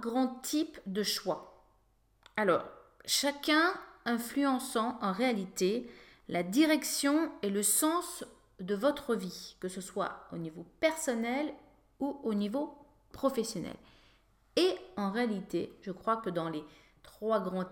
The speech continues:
types de choix que je vais vous décrire, il y en a qu'un qui vous permettra véritablement d'être à la place qui est la vôtre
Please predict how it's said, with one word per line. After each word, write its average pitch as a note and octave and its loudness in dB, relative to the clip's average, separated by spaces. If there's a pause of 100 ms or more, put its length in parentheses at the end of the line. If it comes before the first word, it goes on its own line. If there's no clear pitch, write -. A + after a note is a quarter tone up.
types E4+ 0
de A3+ 0
choix A3+ -4
que G#3+ -4
je F3 -4
vais A#3+ 0
vous G#3+ -4
décrire, G3+ -6 (880)
il G#3 -2
y A#3+ 2
en A#3+ 0 (220)
a E3 -4 (520)
qu'un A#3+ 0 (140)
qui - -8
vous F#3 -4
permettra F#3 -4 (320)
véritablement F#3+ 0 (300)
d'être G3 0 (340)
à E3+ -6
la F3 -4
place G#3+ 0
qui - -6
est D#3+ -2
la D#3 -4
vôtre G#3 0